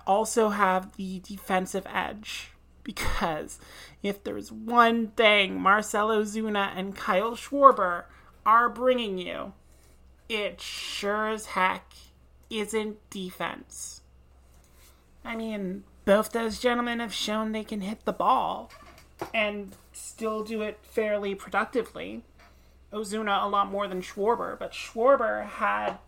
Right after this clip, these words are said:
thirty-eight home runs in twenty nineteen. That's last year.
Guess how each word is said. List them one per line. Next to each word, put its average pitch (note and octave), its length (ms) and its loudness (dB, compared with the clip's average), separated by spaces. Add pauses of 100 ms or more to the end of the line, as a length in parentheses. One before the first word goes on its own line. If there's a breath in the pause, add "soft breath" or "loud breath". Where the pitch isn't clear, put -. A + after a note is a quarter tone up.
(260)
thirty-eight A3 680 -2
home A3 320 -4
runs G#3 400 4
in F#3+ 240 -6
twenty A3 400 -2
nineteen. G#3 720 -4 (300)
That's G#3+ 340 -2
last A#3 520 0
year. G#3+ 380 -4